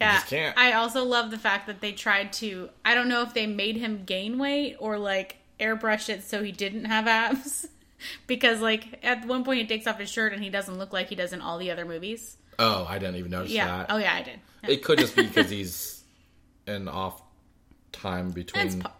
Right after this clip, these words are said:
Speaker 1: yeah.
Speaker 2: filming, filming the Marvel movies, right?
Speaker 1: That's
Speaker 2: He's,
Speaker 1: possible.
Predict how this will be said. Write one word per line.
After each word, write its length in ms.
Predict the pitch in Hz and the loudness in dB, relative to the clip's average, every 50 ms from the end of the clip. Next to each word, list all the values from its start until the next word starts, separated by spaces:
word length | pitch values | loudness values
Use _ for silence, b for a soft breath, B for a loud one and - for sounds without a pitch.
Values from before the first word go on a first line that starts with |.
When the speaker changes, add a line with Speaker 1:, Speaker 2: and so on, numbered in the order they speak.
| _ - - | _ -14 -10
Speaker 1:
yeah. 260 | 233 233 208 190 190 190 - - _ _ _ _ _ _ _ _ - - - | -6 -4 -2 -4 -4 -6 -10 -18 _ _ _ _ _ _ _ _ -20 -20 -8
Speaker 2:
filming, 460 | - - 120 113 107 98 98 98 95 | -4 -2 -2 0 -2 -4 -6 -8 -10
filming 440 | - - - 113 110 101 95 95 92 | -8 -4 -2 -2 -2 -2 -4 -6 -6
the 200 | 87 95 95 90 82 - - - | -4 -4 -4 -6 -6 -10 -16 -16
Marvel 460 | - 87 87 101 101 98 90 92 85 | -12 -6 -4 -2 -2 0 -2 -4 -6
movies, 340 | - - 80 67 - - - | -8 -10 -14 -14 -14 -12 -8
right? 240 | 196 190 196 - - | -6 -4 -4 0 2
Speaker 1:
That's 220 | 247 247 233 - | 4 4 4 2
Speaker 2:
He's, 100 | - - | 0 -2
Speaker 1:
possible. 540 | - 190 185 - - 185 180 180 185 196 185 | -2 -2 -2 -4 -6 -8 -8 -8 -8 -10 -14